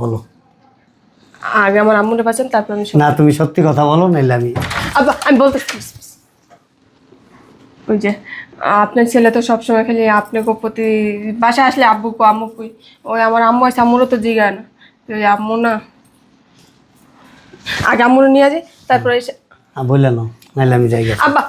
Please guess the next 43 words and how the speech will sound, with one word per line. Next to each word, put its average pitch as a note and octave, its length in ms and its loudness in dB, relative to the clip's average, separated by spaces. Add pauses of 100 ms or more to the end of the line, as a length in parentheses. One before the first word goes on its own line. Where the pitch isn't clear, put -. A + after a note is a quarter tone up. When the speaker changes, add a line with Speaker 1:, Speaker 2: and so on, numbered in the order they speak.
(140)
Speaker 2:
বলতেছি, B3+ 340 0
বলতেছি, G#3+ 280 -10 (680)
ওই G#3+ 140 -12
যে G#3 60 -6 (100)
আম্মু A3 220 0
না A#3+ 60 2 (460)
কি B3+ 120 -4 (120)
একটা C4+ 200 2
বোতলে B3 260 2 (880)
বিষ A3 160 -4 (100)
না A3 60 0 (100)
কি A3 60 -4 (100)
বলে, G#3+ 220 0
ও G3+ 40 0 (120)
গুলাই G3+ 220 2 (100)
না G3+ 120 2
দিছিল - 200 -10 (120)
আপনাদের G3+ 340 -4
খাওয়ানো, G3+ 240 -10 (400)
আমি A3+ 140 2
না A3+ 120 6
দুধের A3+ 220 2
সাথে A3+ 180 -2
ওইটাই G#3 220 2
মিক্স - 180 -2
করে G3 140 -4
দিছি। F#3+ 160 -8
আব্বা, F#3 120 -10 (280)
আমার A#3+ 240 4
মাফ A3 180 0
করে C4 180 2
দেন, A3+ 180 -4
ভুলে G#3+ 160 -2
গেছি, G#3 140 -10 (240)
আমার G#3+ 200 -4
মারা G#3 220 -2
বাঁচান G3+ 260 -4
আম্মু। F3+ 120 -12 (280)
Speaker 1:
দেখছো? A2+ 260 0 (1040)
Speaker 2:
আগে A#3 140 4 (100)
বাঁচান, A#3+ 260 0
তারপরে B3 300 2
আপনি, A#3+ 140 -10